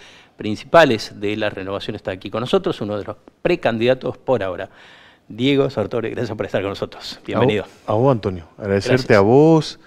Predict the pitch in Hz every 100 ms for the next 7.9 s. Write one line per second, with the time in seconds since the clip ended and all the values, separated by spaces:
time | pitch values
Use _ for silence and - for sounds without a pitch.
0 | - - - _ - 101 95 90 87 -
1 | 107 98 - 147 135 117 123 120 107 98
2 | 92 _ 117 107 107 - 156 170 - 120
3 | 104 98 123 151 127 101 95 - 98 95
4 | 123 135 123 101 135 143 156 160 - _
5 | _ - _ _ - 113 131 143 123 107
6 | 101 95 - - 107 101 95 - 151 180
7 | 131 104 95 104 98 98 107 143 160